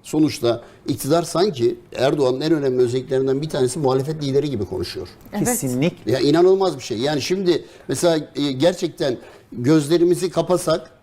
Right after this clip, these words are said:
Speaker 1: ismi de bilmesek, sesi de tanımasak bir muhalefet lideri konu-
Speaker 3: Finlandiyalı olsak.
Speaker 1: Ya, <laughs> yani böyle düşünebiliriz. Yirmi altı yıldır iktidarda, yani bin dokuz yüz doksan dörtten bu yana iktidarda olan birisi muhalefet lideri gibi konuşuyor.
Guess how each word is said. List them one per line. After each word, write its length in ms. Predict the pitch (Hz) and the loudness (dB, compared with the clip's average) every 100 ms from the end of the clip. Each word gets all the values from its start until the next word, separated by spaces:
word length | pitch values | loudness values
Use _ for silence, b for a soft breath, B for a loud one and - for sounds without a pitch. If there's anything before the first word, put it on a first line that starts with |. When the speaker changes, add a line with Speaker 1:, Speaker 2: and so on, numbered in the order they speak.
| _ | _
Speaker 1:
ismi 320 | - - 175 | -6 -4 2
de 140 | 180 160 | 2 4
bilmesek, 500 | 185 190 131 151 160 | 2 2 0 -2 -2
sesi 300 | 156 143 180 | -2 -2 0
de 100 | 170 | 0
tanımasak 680 | 151 175 175 127 185 240 - _ 160 | 2 2 2 2 0 0 -10 _ -2
bir 120 | 190 | 2
muhalefet 580 | 170 170 170 190 185 170 | 4 4 2 -2 -2 0
lideri 260 | 156 160 | 2 4
konu- 100 | 214 | 4
Speaker 3:
Finlandiyalı 540 | 220 226 233 269 220 185 | 4 4 2 4 4 2
olsak. 480 | 143 135 - 160 | 0 -2 -2 -2
Speaker 1:
Ya, 220 | 175 156 143 160 - 185 190 202 - - 202 | 2 2 2 -2 -2 2 2 0 -10 -8 -10
<laughs> 800 | 147 - - - - - - - | -6 -8 -8 -10 -12 -18 -6 0
yani 280 | 185 165 | 2 4
böyle 200 | 208 196 | 4 4
düşünebiliriz. 680 | 208 - 208 208 202 160 110 B B - | 2 -4 -6 -4 -2 -2 -2 B B -2
Yirmi 300 | 127 190 196 | 0 2 2
altı 260 | 190 - | 0 0
yıldır 240 | 226 185 175 | 0 2 2
iktidarda, 440 | 170 175 165 160 | 2 0 2 2
yani 180 | 131 123 | 2 2
bin 120 | 143 | 0
dokuz 200 | 151 190 | 0 0
yüz 80 | 151 | 0
doksan 440 | 135 - 143 143 | 0 0 0 2
dörtten 520 | 143 139 - 202 220 170 | 2 0 -2 -2 0 2
bu 80 | |
yana 420 | 156 135 135 - - - | 4 4 2 -2 -10 -8
iktidarda 480 | 160 - 147 170 190 | -4 -2 2 4 4
olan 260 | 190 151 156 | 2 2 0
birisi 220 | 160 - | 0 2
muhalefet 480 | 180 170 165 180 156 | 4 4 2 -4 -4
lideri 280 | 139 147 | -2 0
gibi 160 | 139 113 | 0 0
konuşuyor. 480 | 113 101 90 95 | 0 -2 -2 -4